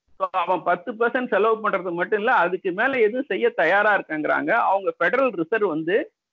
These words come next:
government பாண்ட்ஸ் எவ்வளவு இருந்தாலும் நாங்க வாங்குறதுக்கு தயாரா இருக்கோம் அப்படிங்கிறாங்க. அதாவது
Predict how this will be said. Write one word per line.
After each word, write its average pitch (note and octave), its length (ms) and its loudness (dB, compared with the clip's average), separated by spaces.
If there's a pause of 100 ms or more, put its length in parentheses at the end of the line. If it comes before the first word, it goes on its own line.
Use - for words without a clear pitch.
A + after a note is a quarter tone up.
(260)
government B3 520 0
பாண்ட்ஸ் F3+ 520 0 (280)
எவ்வளவு G#3+ 340 4
இருந்தாலும் F#3+ 400 0
நாங்க F3 220 0
வாங்குறதுக்கு F3+ 640 -2
தயாரா D#3+ 380 2
இருக்கோம் C3+ 220 -2
அப்படிங்கிறாங்க. A#2 440 -2
அதாவது E3+ 480 -2